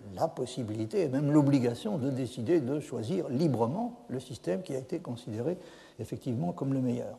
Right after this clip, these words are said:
Or, euh, les choses, encore une fois, ne peuvent pas se passer de cette manière, puisque, euh, il est généralement admis, et c'est une chose que Guéroult admet, euh,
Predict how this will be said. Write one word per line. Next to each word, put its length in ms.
Or, 420
euh, 240
les 80
choses, 260
encore 240
une 80
fois, 180
ne 100
peuvent 220
pas 140
se 60
passer 260
de 80
cette 240
manière, 320
puisque, 240
euh, 120
il 220
est 80
généralement 500
admis, 300
et 60
c'est 240
une 80
chose 200
que 100
Guéroult 400
admet, 300
euh, 240